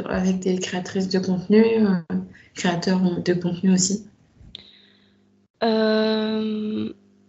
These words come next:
Speaker 2: alors, il y a, waouh. Euh, je fais pas beaucoup de rencontres, mais à chaque fois, je les oublie. C'est une calamité.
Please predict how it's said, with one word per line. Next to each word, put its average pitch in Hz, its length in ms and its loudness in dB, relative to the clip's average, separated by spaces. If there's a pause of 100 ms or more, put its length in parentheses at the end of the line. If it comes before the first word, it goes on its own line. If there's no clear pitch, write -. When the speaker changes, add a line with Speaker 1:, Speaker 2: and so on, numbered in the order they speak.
(640)
Speaker 2:
alors, 202 380 4 (880)
il 214 120 -4
y 214 140 6
a, 208 500 6 (1160)
waouh. 196 240 4 (800)
Euh, 214 680 -2 (2000)
je - 140 4
fais 208 100 2
pas 247 120 6
beaucoup 269 180 -4
de - 80 -6
rencontres, 247 500 -8
mais 208 80 -4
à 185 60 -4
chaque - 200 -8
fois, 262 100 -10
je - 160 -10
les 185 220 -10
oublie. 208 320 -14
C'est - 200 -20
une 175 80 -10
calamité. 196 680 -2